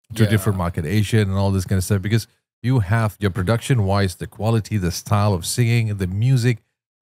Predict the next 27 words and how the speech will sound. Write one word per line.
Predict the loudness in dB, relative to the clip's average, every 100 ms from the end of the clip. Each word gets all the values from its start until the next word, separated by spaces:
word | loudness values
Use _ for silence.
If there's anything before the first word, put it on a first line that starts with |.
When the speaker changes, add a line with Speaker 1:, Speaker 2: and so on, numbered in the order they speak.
| 0
Speaker 1:
it | 4 4 _
is | 0 0 0 -4 -6 -4
on | -2 2
a | 2 0 -4
different | 0 2 2 2
playing | 0 2
level | 2 2 0 0
right | -2 0
now. | 0 -2 -4 0
You | 0
can't | 2 0 2 2 0
really, | 0 2 0
I | 0
mean, | 0 0
for | 0
me, | 2 2 2
th-, | -2
like | -2 0
I |
said, | 0 2
this | 2
is | 2
my | 2 2
personal | 0 2 -2
point | 2 0
of | 0
view. | 2 2